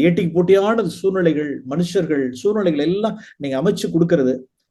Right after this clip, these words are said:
இந்த இடத்துல நான் தேவனுடைய மாசற்ற பிள்ளை அப்படிங்கிறத நான் நிரூபிக்கிறதுக்காக தான்." நான் முறுமுறுத்துறக்கூடாது தகப்பனே, நான் குறை சொல்லிடக்கூடாது,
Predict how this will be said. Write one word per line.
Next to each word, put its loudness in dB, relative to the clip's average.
இந்த -2
இடத்துல 2
நான் -4
தேவனுடைய 6
மாசற்ற -2
பிள்ளை 2
அப்படிங்கிறத 2
நான் -4
நிரூபிக்கிறதுக்காக 0
தான்." -10
நான் -8
முறுமுறுத்துறக்கூடாது 2
தகப்பனே, -6
நான் -8
குறை 0
சொல்லிடக்கூடாது, -2